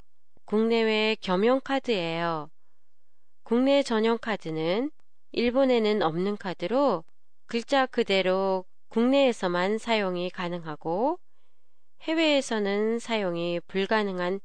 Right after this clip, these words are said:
카드예요. 카드로 물건을 살 수 있을 뿐만 아니라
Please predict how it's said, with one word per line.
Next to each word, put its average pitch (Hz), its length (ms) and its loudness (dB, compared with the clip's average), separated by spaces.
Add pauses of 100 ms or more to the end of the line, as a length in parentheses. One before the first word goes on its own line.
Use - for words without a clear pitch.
(160)
카드예요. 170 880 -4 (840)
카드로 285 640 4
물건을 214 720 2
살 262 240 -4
수 - 160 -4
있을 226 320 0
뿐만 247 400 -2
아니라 170 640 0